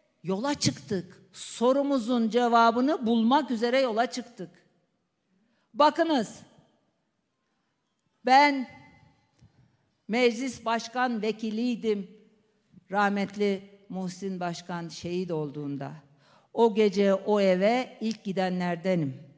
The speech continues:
O evin kapısını ailesi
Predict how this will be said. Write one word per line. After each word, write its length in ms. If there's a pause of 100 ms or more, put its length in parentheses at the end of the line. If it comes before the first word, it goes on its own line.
(600)
O 200
evin 280
kapısını 840 (2250)
ailesi 880